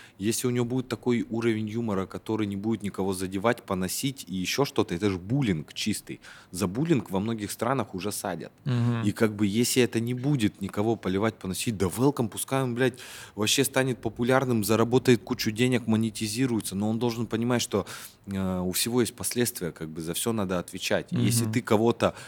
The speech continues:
Speaker 1: реально смешиваешь с говном, будь готов, что тебя кто-то смешает с дерьмом.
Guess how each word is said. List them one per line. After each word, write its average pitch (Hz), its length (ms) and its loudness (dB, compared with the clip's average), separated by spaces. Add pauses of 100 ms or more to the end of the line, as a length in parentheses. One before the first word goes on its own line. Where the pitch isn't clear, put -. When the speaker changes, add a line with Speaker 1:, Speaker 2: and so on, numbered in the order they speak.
(180)
Speaker 1:
реально 104 560 6
смешиваешь 107 580 2
с - 60 -4
говном, 113 440 4
будь 98 160 2
готов, 101 320 2
что - 140 -4
тебя 101 340 6
кто-то - 340 -4
смешает 87 520 0
с - 20 -12
дерьмом. 80 460 -4